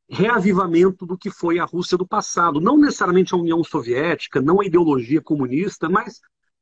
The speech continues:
a grandeza de um império que foi, durante quinhentos anos, o maior império territorial do mundo.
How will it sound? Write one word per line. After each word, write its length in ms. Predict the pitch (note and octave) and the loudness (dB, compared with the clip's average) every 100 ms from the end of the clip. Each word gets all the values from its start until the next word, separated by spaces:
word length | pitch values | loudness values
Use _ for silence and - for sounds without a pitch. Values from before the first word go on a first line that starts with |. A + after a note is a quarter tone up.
| _ | _
a 80 | G#3+ | -6
grandeza 720 | G#3+ A3+ F3 F#3+ F3+ A#2 A2 _ _ _ _ _ - _ | -4 -2 4 4 4 0 -16 _ _ _ _ _ -20 _
de 180 | C3 D#3+ | -2 0
um 80 | E3 | 2
império 460 | D3+ C3 C#3+ F3 | 2 2 2 0
que 140 | F3+ D#3+ | -2 -10
foi, 480 | - C#3+ F3 C3 - _ _ _ | -2 2 4 2 -8 _ _ _
durante 380 | C3 B2 A#2+ - | -2 0 -2 -2
quinhentos 480 | F3+ C3 C3+ F#3 C3+ | 0 2 0 0 2
anos, 260 | D3+ E3+ | 2 2
o 40 | G3+ | 2
maior 220 | E3+ D#3+ | 2 0
império 300 | G3 E3 E3 | -2 -2 0
territorial 540 | F#3+ F#3+ G#3 G3 F#3+ | 0 0 0 0 0
do 100 | G3 | 0
mundo. 420 | G#3+ E3+ D#3+ A2 | 0 2 2 -2